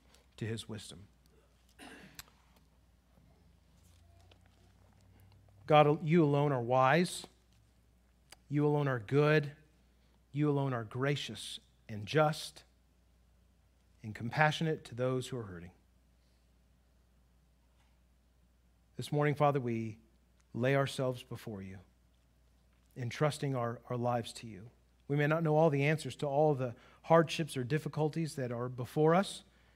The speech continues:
but we trust that you and your wisdom will make our paths straight as we seek to know you. Above all, help us to know Christ.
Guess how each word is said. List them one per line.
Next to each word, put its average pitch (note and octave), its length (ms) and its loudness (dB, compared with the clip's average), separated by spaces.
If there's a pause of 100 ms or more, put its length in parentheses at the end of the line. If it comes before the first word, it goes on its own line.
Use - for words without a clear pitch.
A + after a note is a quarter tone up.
(320)
but D3 100 2
we D3 100 2
trust F3 380 4
that C#3+ 100 0
you D#3 220 4
and F3+ 80 6
your D#3 80 4
wisdom E3 480 2
will C3 240 2
make D3 320 4
our C3 120 2
paths D#3+ 540 2
straight G3+ 580 4
as B2 140 -8
we C#3+ 80 -4
seek C#3+ 300 -6
to C#3+ 80 -6
know A2+ 160 -4
you. G#2 160 -14 (1040)
Above C3+ 320 4
all, E3+ 500 6 (880)
help D3 180 -2
us D3 100 -6
to C#3+ 100 -4
know C3 160 0
Christ. G#2+ 580 -8